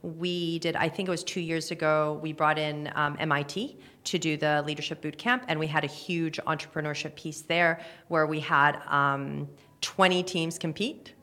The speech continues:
<laughs> for, and this is pre-expo, so they, they actually would showcase in expo, the, the winning teams would showcase there 'cause they would have got, gotten incubated.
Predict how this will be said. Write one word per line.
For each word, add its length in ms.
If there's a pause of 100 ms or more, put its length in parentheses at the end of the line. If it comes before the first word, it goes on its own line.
(160)
<laughs> 400
for, 460 (460)
and 140
this 140
is 80
pre-expo, 560
so 140
they, 300
they 160
actually 300
would 200
showcase 500
in 80
expo, 540 (120)
the, 360
the 80
winning 180
teams 220
would 100
showcase 400
there 180
'cause 160
they 60
would 140
have 100
got, 300
gotten 200
incubated. 500